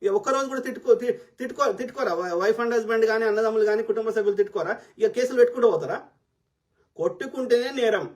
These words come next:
తిట్టుకుంటే నేరం కాదు అది. ఎవరైనా చెప్తే తప్పు చెప్తున్నారు, కేవలం మనం నోరు మూపించే ప్రయత్నం చేస్తున్నారు. అర్థమైందా? So అజయ్ బాబు, అ-, అజయ్ బాబు అనేట ఆయనని జడ్జి తీర్పు ఇచ్చి ఇతను నేరం చేసిండు, ఈ నేరానికి ఈ శిక్ష అని ఎక్కడ కన్విక్ట్ కాలే కదా.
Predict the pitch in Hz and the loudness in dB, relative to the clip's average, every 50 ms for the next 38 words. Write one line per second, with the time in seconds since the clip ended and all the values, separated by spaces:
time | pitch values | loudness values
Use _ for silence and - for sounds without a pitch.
0 | _ _ - 190 196 190 240 240 247 220 202 240 240 214 202 208 220 226 214 - | _ _ -2 -2 0 0 -4 -2 -2 0 2 2 2 4 2 2 2 -2 -4 -2
1 | 233 240 247 247 233 190 135 - - _ _ _ _ _ _ _ _ _ _ _ | -2 0 0 0 0 -2 -4 -6 -10 _ _ _ _ _ _ _ _ _ _ _
2 | _ - 156 170 190 185 185 190 196 190 - 254 254 - 240 220 214 269 269 254 | _ -8 -4 -2 0 2 2 2 0 0 -2 -2 -2 0 0 -2 -2 0 -2 -2
3 | - - 226 190 165 135 120 - - _ _ - 185 185 220 240 254 254 247 240 | 0 0 -2 -2 -2 -4 -8 -10 -14 _ _ -4 2 4 6 6 6 4 4 2
4 | 233 220 214 196 202 214 226 233 226 214 190 202 190 190 202 180 180 165 160 160 | 0 0 2 2 2 2 2 2 0 0 0 0 -2 -2 -4 -4 -2 -4 -4 -2
5 | 202 190 180 160 143 147 - 143 131 120 - - _ _ _ _ _ _ _ _ | -4 -4 -2 -4 -6 -6 -8 -12 -12 -12 -14 -18 _ _ _ _ _ _ _ _
6 | - 135 170 196 190 170 143 - - - - - _ _ _ _ - 233 240 220 | -12 -6 -4 -2 -2 -2 -2 -4 -6 -10 -10 -18 _ _ _ _ -4 0 2 2
7 | 190 - 226 254 262 262 254 254 240 240 240 247 240 240 - - 160 185 196 - | 2 2 4 4 4 4 4 2 0 0 2 2 2 2 2 0 -4 -4 -4 -4
8 | - 151 165 165 180 226 233 226 226 226 214 214 196 202 190 185 180 196 185 190 | -4 -6 -6 2 6 6 6 6 6 4 2 2 2 2 0 0 0 0 0 -2
9 | 220 254 285 339 - - _ - 156 208 233 226 240 277 - 262 262 254 220 - | -2 -4 -4 -10 -12 -14 _ 2 4 4 4 4 0 -8 -8 -6 -8 -8 -8 -8
10 | 254 233 - 254 247 254 240 202 208 247 262 262 262 240 240 240 240 240 240 240 | -10 -10 -10 -8 -4 -2 0 2 2 2 2 2 0 2 2 2 2 2 -4 -2
11 | 233 247 247 233 214 226 220 220 233 269 262 254 254 233 233 240 240 196 233 240 | 0 -2 -2 -2 -2 -2 -2 -2 -2 -2 -4 -6 -6 -6 -6 -8 -8 -6 -8 -10
12 | - - 240 247 233 233 220 226 233 240 233 220 214 202 196 185 196 190 - 214 | -6 -4 -2 -2 0 -2 0 0 2 2 2 2 2 0 -2 -4 -6 -6 -4 -6
13 | 202 196 - - 202 196 220 240 240 240 240 226 226 220 220 240 247 254 262 294 | -6 -6 -8 -6 -4 -2 -2 -2 -2 -2 -2 0 0 2 2 0 0 0 -2 -4